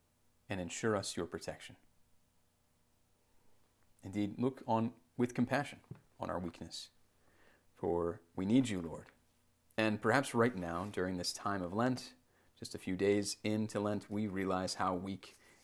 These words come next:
indeed we are, that we can't even keep the resolutions that we have made to pray or to do good works or to give alms,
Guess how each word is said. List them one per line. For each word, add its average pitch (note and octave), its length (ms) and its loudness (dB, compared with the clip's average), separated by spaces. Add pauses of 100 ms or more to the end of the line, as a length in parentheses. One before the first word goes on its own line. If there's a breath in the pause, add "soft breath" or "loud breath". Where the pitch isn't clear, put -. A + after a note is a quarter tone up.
indeed E2+ 260 -4
we F2+ 140 0
are, A#2+ 240 4
that - 100 -4
we A#2 120 -2
can't A#2 260 -2
even F2+ 180 -4
keep G#2 300 -6 (760 soft breath)
the G2+ 520 0 (160)
resolutions A#2 580 4
that - 80 -6
we D#2 80 -6
have D#2+ 140 -4
made - 320 -12 (160)
to - 100 -14
pray G2 580 4
or F2 220 -2
to - 140 -12
do F#2+ 280 -2
good G2+ 140 -4
works - 640 0 (560 soft breath)
or F2+ 220 -4
to - 120 -10
give G#2 220 2
alms, G2 640 0